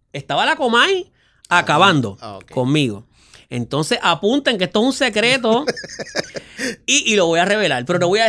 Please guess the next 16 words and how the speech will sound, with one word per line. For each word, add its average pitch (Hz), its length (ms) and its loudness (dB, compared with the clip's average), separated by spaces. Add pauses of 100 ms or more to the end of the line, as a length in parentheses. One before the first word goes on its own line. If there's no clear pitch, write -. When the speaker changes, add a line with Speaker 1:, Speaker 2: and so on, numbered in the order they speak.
(100)
Speaker 1:
no 185 80 -2
voy 185 100 -2
a 208 60 2
decir 226 220 -2
nombre 202 260 -2
de 196 80 0
la, 170 100 -6 (100)
la, 156 160 -2
la 147 180 -8
persona 139 340 -6
del 143 80 -4
Speaker 2:
Ajá. - 80 -8
Speaker 1:
programa. 120 400 -6
Y 165 100 -6
entonces, 160 680 -6
em, 123 480 -8